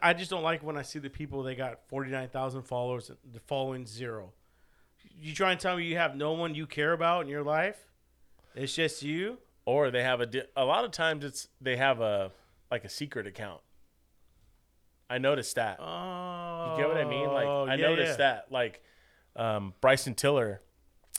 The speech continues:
Speaker 2: I'm sorry, not Bryson Tiller. Um, what's that other kid's name? Hold on, it'll come to me right now. Um, he's, he's, like, a real cool rapper out of, like, New York.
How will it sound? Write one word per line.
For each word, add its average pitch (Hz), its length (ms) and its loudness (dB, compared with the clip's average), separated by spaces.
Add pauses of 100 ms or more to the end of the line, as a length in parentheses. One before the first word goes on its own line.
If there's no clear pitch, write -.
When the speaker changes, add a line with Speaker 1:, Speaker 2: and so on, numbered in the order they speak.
(140)
Speaker 2:
I'm 123 140 -6
sorry, 101 280 -2
not 107 180 -8
Bryson 104 340 -10
Tiller. 98 460 -8
Um, 95 560 -14 (280)
what's - 180 -18
that 190 140 -10
other 117 200 -10
kid's 95 380 -14
name? 95 420 -14 (1800)
Hold 87 140 -16
on, 78 120 -14
it'll 85 160 -14
come - 220 -16
to 50 60 -18
me 50 140 -18
right 50 220 -16 (500)
now. 113 60 -10
Um, 107 640 -8 (1400)
he's, 147 260 -6
he's, 139 140 -4
like, 143 160 6
a 143 60 0
real 143 180 4
cool 143 240 -2
rapper 131 380 2
out 120 140 2
of, 120 80 0
like, 113 200 0
New 110 100 -8
York. 113 520 0